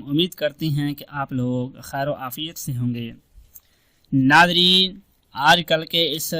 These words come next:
نیٹ کے دور میں، اس ٹیکنالوجی کے دور میں انسان بہت ہی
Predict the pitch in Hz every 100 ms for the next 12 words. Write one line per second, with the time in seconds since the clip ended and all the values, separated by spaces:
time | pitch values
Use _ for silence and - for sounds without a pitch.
0 | 160 160 156 - 160 139 165 180 160 131
1 | 139 151 143 143 139 - 160 - 151 147
2 | 147 - _ _ _ _ - 165 - 156
3 | 175 151 151 143 143 151 139 135 135 123
4 | _ _ _ _ _ - _ 165 147 -
5 | 160 170 139 139 127 170 175 156